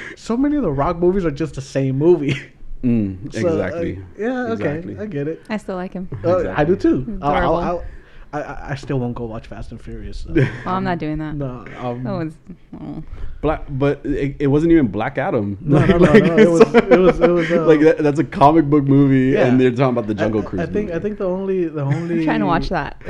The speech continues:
Speaker 2: Oh,
Speaker 3: Hey, hey,
Speaker 2: sorry.
Speaker 3: don't, I'm a Disney fan,
Speaker 2: <laughs>
Speaker 3: okay?
Speaker 2: I'm sorry, you are.
Speaker 3: Oh my God.
Speaker 1: <laughs> Yeah, I think the only comic book trailer there was, was Shang-Chi, Shang-Chi.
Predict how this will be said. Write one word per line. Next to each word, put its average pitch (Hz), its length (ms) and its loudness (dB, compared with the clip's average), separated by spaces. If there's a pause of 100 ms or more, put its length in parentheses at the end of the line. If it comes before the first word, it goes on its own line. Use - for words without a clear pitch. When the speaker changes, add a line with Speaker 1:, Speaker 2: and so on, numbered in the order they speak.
(120)
Speaker 2:
Oh, 151 100 6
Speaker 3:
Hey, 156 100 6
hey, 131 80 -2
Speaker 2:
sorry. 147 280 6
Speaker 3:
don't, 269 240 0 (140)
I'm 262 440 6
a 285 40 4
Disney 269 320 6
fan, 190 380 2
Speaker 2:
<laughs> 190 80 2
Speaker 3:
okay? 190 340 2
Speaker 2:
I'm 190 100 4
sorry, 220 200 6
you 147 120 8
are. 113 200 2 (120)
Speaker 3:
Oh 277 80 6
my 233 160 2
God. 269 520 2 (380)
Speaker 1:
<laughs> - 60 -16
Yeah, - 200 0
I 156 80 2
think - 180 -2
the 165 60 0
only 190 340 -2
comic 175 340 -8
book 165 200 -6 (500)
trailer 147 320 -2
there 131 100 -2
was, 131 240 -2
was 120 280 -12 (120)
Shang-Chi, 131 560 -8
Shang-Chi. 127 560 -12